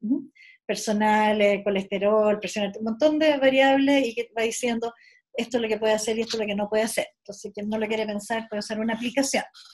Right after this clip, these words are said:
¿M? Eh, y esa, hay una de la North American Menopause Society, la nams, que tiene esta aplicación de menopausia como para poder elegir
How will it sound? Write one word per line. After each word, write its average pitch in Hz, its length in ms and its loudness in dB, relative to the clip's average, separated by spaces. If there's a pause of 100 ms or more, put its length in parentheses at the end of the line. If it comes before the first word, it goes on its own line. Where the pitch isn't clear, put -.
¿M? 240 240 0 (760)
Eh, 196 300 0 (480)
y 208 80 -8
esa, 214 360 -2
hay 208 180 0
una 220 200 0
de 208 120 2
la 190 120 -2
North 214 400 -2
American 214 580 -2
Menopause 214 520 -6
Society, 233 560 -4
la 208 160 -4
nams, 220 640 -4 (420)
que 240 140 -6
tiene 262 240 4
esta 277 160 2
aplicación 254 1080 0
de 220 440 -6
menopausia 220 640 -4
como 214 220 -10
para 202 260 -8
poder 208 300 -6
elegir 214 460 -8